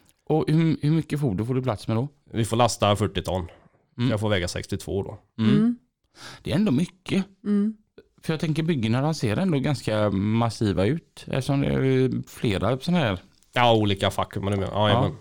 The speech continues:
Speaker 3: Men hur funkar det att komma in på bondgårdar med ett sånt stort ekipage?
Speaker 2: Det är ju lite blandat. Det finns ju större och mindre gårdar givetvis.
Speaker 3: Ja.
Speaker 2: Så man, man får ju gärna höra med, höra med andra som kör om, om man kommer in med släp eller inte.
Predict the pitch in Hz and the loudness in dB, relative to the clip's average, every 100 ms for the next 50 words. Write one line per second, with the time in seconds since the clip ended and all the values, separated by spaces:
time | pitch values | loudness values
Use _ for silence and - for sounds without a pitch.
0 | - 113 277 277 294 247 196 175 247 262 | -2 4 6 6 2 2 2 0 2 2
1 | 240 208 202 202 214 220 226 214 160 151 | 4 2 0 2 2 4 2 0 -2 -4
2 | 196 226 240 220 214 220 214 170 180 - | -4 -2 -2 -2 -2 -2 -4 -6 -8 -6
3 | 220 220 190 - 214 220 220 214 - - | -8 -8 -18 -12 -8 -6 -4 -4 -6 -14
4 | - 107 117 127 110 110 113 110 120 123 | -20 -4 2 4 4 4 2 2 2 2
5 | 87 98 113 113 113 117 110 98 101 98 | 2 -2 0 0 0 -2 -2 0 0 0
6 | 90 95 95 90 90 85 90 90 - 214 | -2 -2 -2 -2 -4 -4 -6 -6 0 2
7 | 226 226 - 101 98 101 98 87 98 104 | 2 -2 -8 -4 -2 -2 -4 -8 -4 -2
8 | 107 117 117 104 107 101 85 92 90 113 | -2 0 0 2 2 2 0 -4 -4 -4
9 | 98 92 92 92 87 87 - 90 82 85 | -2 -2 -2 -4 -4 -6 -8 -8 -6 -6
10 | 80 85 87 - _ - 101 95 95 90 | -6 -8 -10 -14 _ -6 -4 -2 -4 -4
11 | 90 98 - 87 - 90 87 92 | -4 -4 -4 -6 -6 -8 -6 -8